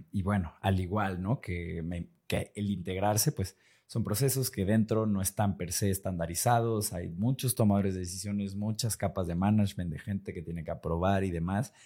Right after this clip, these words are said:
y la cosa se iba atrasando, atrasando, atrasando, atrasando, atrasando. Me parece que el proceso de venta les tomó casi un año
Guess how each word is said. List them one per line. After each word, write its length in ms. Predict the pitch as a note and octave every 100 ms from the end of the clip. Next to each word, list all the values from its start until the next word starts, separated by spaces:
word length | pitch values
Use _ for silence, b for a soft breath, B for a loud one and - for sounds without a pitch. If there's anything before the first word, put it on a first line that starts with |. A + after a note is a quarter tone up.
| b b
y 80 | -
la 140 | A#2+ A#2+
cosa 160 | D3+
se 120 | C#3
iba 300 | C#3+ B2+ B2 -
atrasando, 680 | G2+ F#2+ F#2 G#2+ G#2 G2
atrasando, 500 | F#2+ F#2+ G2+ G2 G2
atrasando, 520 | F#2+ G2+ - F#2+ F#2+
atrasando, 420 | - - F#2+ G#2 F2+
atrasando. 460 | F#2+ G2 A#2 C#3 B B B -
Me 80 |
parece 260 | G#2+ A#2 B2+
que 80 | G#2+
el 60 |
proceso 340 | G2+ G2+ A2+ B2+
de 60 |
venta 260 | G#2+ G#2+ A2
les 200 | G2+ -
tomó 540 | F#2 G2+ A2+ A2+ - - _ _ _ _ _ _ _ _
casi 360 | - D3 - C#3
un 180 | C3+ C#3
año 440 | B2+ C3 B2 C3